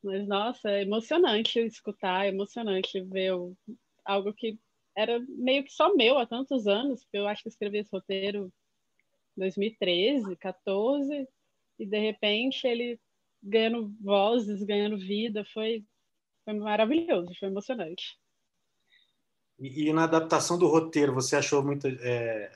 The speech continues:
Speaker 2: ficou muito diferente, assim, o roteiro pra podcast do roteiro que você escreveu? Foi um processo tranquilo?
Speaker 1: Não, fi-, ficou, ficou bem, foi, quando eu escutei, quando vocês me mandaram, eu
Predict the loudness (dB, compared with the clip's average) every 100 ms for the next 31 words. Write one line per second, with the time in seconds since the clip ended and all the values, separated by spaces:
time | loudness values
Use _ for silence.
0 | _ -10 -2 -2 -2 -6 -2 -2 0 0
1 | -2 -4 -6 -6 -4 -2 -2 -2 -4 -4
2 | -6 -4 -6 -6 -4 -4 -4 -6 -6 -6
3 | -8 -8 -12 -12 -12 -10 -8 -4 0 2
4 | 0 -6 _ _ _ _ _ _ _ _
5 | _ _ _ -12 -8 -6 -6 -6 -8 -12
6 | -8 0 2 6 6 6 6 0 -4 -8
7 | -12 -8 -2 2 4 4 2 0 -4 _
8 | _ -2 2 4 2 0 -2 -2 -2 _
9 | _ _ -6 0 4 2 2 -2 4 4
10 | 4 2 0 0 2 0 0 2 2 4
11 | 2 0 -4 -6 -4 -4